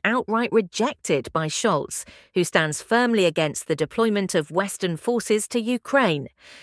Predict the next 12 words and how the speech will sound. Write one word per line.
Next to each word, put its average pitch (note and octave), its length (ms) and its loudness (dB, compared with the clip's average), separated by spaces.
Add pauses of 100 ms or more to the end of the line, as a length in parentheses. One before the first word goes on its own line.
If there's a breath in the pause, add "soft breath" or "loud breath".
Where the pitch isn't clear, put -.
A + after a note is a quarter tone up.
(200 loud breath)
This C4 180 4
stark - 400 0
divergence F#3+ 680 2
in D#3+ 160 -2
views G#3 380 -2
has F3+ 260 0
escalated A#3+ 720 -2
tensions F#3+ 580 -2
between D3 400 -2
France A3+ 520 0
and G#3+ 260 0
Germany, G3+ 520 2